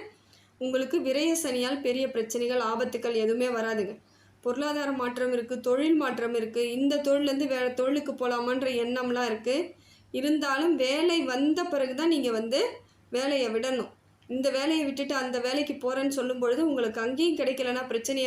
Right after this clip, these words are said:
ஆயிடும். அதே போல அது உங்களுக்கு சரிப்பட்டு வருமானம் பார்த்துட்டு தான் அதுல கண்டினியூ பண்ணணும். எடுத்தங்க உதன் எந்த விஷயத்தையும் முடிவு பண்ணாதீங்க. இந்த காலகட்டத்தை சரியா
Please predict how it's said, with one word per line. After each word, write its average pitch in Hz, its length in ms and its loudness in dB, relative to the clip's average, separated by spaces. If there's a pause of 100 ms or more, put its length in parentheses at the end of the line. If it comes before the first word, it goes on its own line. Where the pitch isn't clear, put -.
ஆயிடும். 269 300 0 (480)
அதே 294 140 0 (100)
போல 302 220 0
அது 254 140 -2
உங்களுக்கு 226 380 -2
சரிப்பட்டு 302 500 -2
வருமானம் 285 560 0
பார்த்துட்டு 277 400 -2
தான் 320 140 0
அதுல 269 240 0
கண்டினியூ 269 360 -2
பண்ணணும். 214 300 -4 (420)
எடுத்தங்க 294 520 0
உதன் 294 200 0 (120)
எந்த 269 160 0 (100)
விஷயத்தையும் 294 460 0
முடிவு 285 300 0
பண்ணாதீங்க. 247 440 -2
இந்த 262 140 0 (100)
காலகட்டத்தை 254 540 -2 (120)
சரியா 294 300 0